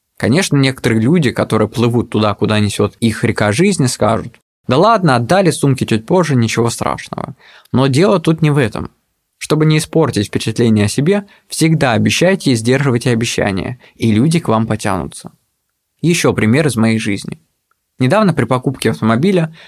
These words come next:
менеджер сказал, что выдача автомобиля в течение двух дней после оплаты. И через пару дней я сам позвонил в автосалон, хотя они, в свою очередь, даже и не думали мне перезвонить и предупредить о задержке.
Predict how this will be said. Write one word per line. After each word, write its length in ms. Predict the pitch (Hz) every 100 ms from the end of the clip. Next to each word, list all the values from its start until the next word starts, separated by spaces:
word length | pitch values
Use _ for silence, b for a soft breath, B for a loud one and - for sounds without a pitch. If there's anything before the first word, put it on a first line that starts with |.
| B
менеджер 560 | - 135 165 185 160 143
сказал, 400 | - 110 117 127
что 180 | - 104
выдача 400 | 110 107 104 104
автомобиля 520 | - 107 117 202 208
в 80 | 165
течение 420 | 117 - 120 110
двух 280 | 104 131 113
дней 220 | 123 170
после 320 | 165 120 -
оплаты. 420 | 101 - - - - _ _ _ _
И 80 | -
через 220 | 175 202
пару 300 | 160 170 170
дней 260 | 127 135 180
я 160 | 139 143
сам 240 | 143 113
позвонил 420 | 95 101 104 107
в 40 | 107
автосалон, 640 | - - - 180 226 220
хотя 300 | - 127 127
они, 160 | 123
в 40 | 113
свою 240 | - 113
очередь, 320 | 175 160 127
даже 280 | 113 120 135
и 40 | 127
не 140 | 143
думали 340 | 147 123 98
мне 320 | 101 120 156 B B B
перезвонить 600 | 127 117 110 110 143 185
и 40 | 135
предупредить 640 | - 107 104 110 117 127
о 100 | 123
задержке. 520 | 107 110 104 - -